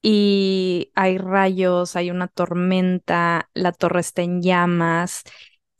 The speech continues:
y literal están cayendo dos personas de la torre. O sea, se ve que van a morir, están como gritando. Una es una reina porque tiene una corona y el otro se ve que es un caballero, un rey.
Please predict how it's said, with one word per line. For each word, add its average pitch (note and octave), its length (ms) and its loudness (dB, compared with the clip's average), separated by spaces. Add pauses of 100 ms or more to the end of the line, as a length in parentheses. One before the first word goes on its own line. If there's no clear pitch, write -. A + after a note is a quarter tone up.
y G3+ 460 4
literal F#3 680 2
están F#3+ 300 -2
cayendo F3 760 2
dos E3+ 340 0
personas E3+ 580 -2
de F3 80 0
la E3+ 140 0
torre. E3 720 0 (500)
O E3+ 120 0
sea, D#3+ 200 0
se - 140 0
ve E3 100 2
que - 80 0
van E3+ 140 2
a E3+ 40 0
morir, F3 640 -2
están F3 340 -4
como F3 420 0 (460)
gritando. F3 880 0 (480)
Una G3+ 280 4
es G3+ 80 0
una F#3+ 180 4
reina F3+ 600 2
porque G3 180 -4
tiene E3+ 180 -4
una E3+ 140 0
corona E3 500 0
y F3 120 0
el E3+ 140 0
otro D#3+ 300 0
se D#3+ 140 -2
ve D#3 120 0
que D3+ 100 -8
es - 80 -6
un E3+ 80 -4
caballero, E3+ 540 0
un E3+ 160 -2
rey. E3 460 0